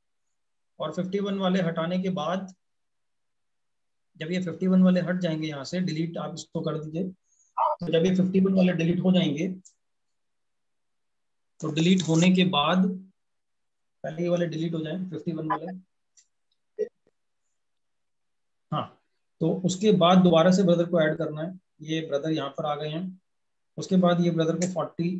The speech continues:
एट कर देना है। दो बार टैब दबाएंगे, सेव करेंगे, ग्रीन कलर के तीन टिक लगे हुए आएंगे। उसके बाद आपको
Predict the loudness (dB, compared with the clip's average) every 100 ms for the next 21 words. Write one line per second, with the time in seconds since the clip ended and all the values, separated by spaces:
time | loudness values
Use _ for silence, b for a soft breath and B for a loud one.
0 | -4 -4 -2 -4 -4 -4 -8 -10 -14 -20
1 | -20 _ _ -18 -18 _ -18 -4 -4 -2
2 | 0 0 0 -2 -2 -2 -4 -6 -12 -10
3 | -10 -4 -2 -2 -2 -4 -8 -16 _ -6
4 | -4 -2 -2 -2 -2 0 0 2 0 0
5 | 0 -2 -4 -8 -6 -8 -8 -12 _ _
6 | _ _ -10 -8 -6 -2 0 0 0 -4
7 | -4 -6